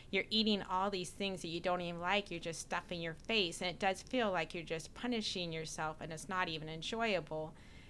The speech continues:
And so I think renewing also helps with that. At that point, um, we're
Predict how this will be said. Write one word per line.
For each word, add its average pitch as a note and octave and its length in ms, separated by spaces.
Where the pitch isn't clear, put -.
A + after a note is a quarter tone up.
And G3+ 220
so G3+ 540
I G3+ 100
think A#3+ 220
renewing G3+ 400
also G3 400
helps G#3 320
with F3+ 160
that. F#3 340
At F#3 140
that F#3 200
point, G3+ 260
um, E3+ 360
we're G3 300